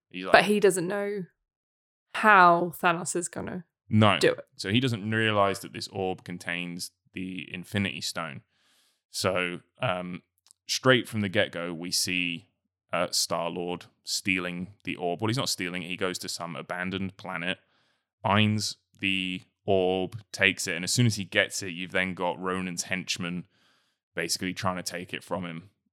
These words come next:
Speaker 1: Um, so the whole first half of this movie is just them trying to unload the orb. Like, uh, Star-Lord just wants to sell it and get a bunch of money, um, whereas the bad guys wanna get it from him to give it to Thanos so that Thanos will then destroy the planet.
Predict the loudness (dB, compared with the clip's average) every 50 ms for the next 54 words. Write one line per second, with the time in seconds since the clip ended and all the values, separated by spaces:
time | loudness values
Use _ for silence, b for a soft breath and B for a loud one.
0 | _ -2 -2 0 0 0 -2 -4 -4 -6 -4 2 2 4 4 2 0 0 2 2
1 | 2 2 0 0 0 0 -2 -4 -8 -12 -10 -6 -4 -4 -4 -4 -6 -8 -8 -8
2 | -8 -8 -8 -8 -2 0 0 0 0 -2 -4 -4 -4 -4 -4 -4 -8 -8 -8 -2
3 | -2 0 0 0 -2 -4 -4 -6 -8 -10 -14 -18 _ -8 -6 -6 -6 -4 -4 -6
4 | -4 -4 -6 -10 -14 -18 _ -6 -4 -4 -4 -4 -6 _ _ _ _ _ _ _
5 | _ _ _ -6 -2 -2 -2 0 -2 0 2 2 4 4 4 2 2 0 -2 -6
6 | -8 -8 -8 -6 -6 -6 -6 -8 -8 -10 -12 -16 -16 _ _ -6 -4 0 2 4
7 | 4 4 4 4 2 0 -6 -8 -6 -4 -6 -6 -6 -8 -8 -8 -8 -8 -4 0
8 | 4 4 4 6 4 4 2 0 -2 -4 _ _ _ _ _ _ _ _ _ _
9 | 0 2 4 4 2 0 -2 -6 -6 -6 -6 -4 -6 -8 -8 -4 -2 0 0 0
10 | -2 -6 -10 -10 -10 -10 -10 -10 -10 -10 -12 _ _ _ _ -10 -8 -8 -8 -8
11 | -6 -4 -4 -4 -4 -6 -6 -8 -8 -6 -6 -8 -8 -8 -10 -8 -6 -8 -6 -6
12 | -8 -12 -12 -12 -6 -2 0 0 0 0 -4 -6 -6 -6 -6 -8 -12 -10 -10 -10
13 | -10 -10 -10 -12 -12 -10 -10 -12 -12 -10 -10 -8 -8 -8 -10 -10 -10 -4 0 0
14 | 2 2 0 -4